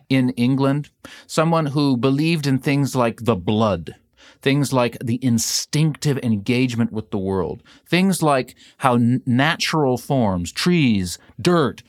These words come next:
ocean, sky, impinged themselves on the imagination and revealed truths that transcended the reason.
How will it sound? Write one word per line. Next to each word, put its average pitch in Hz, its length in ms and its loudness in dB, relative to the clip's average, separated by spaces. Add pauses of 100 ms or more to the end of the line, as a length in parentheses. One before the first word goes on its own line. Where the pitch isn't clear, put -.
(120)
ocean, 139 420 2
sky, 127 480 0 (400)
impinged 185 640 0
themselves 127 440 0
on 127 160 2
the 127 100 2
imagination 123 640 0
and 110 220 0
revealed 117 680 0
truths 101 680 -2
that - 140 -2
transcended 127 800 -2
the 104 100 0
reason. 101 500 -2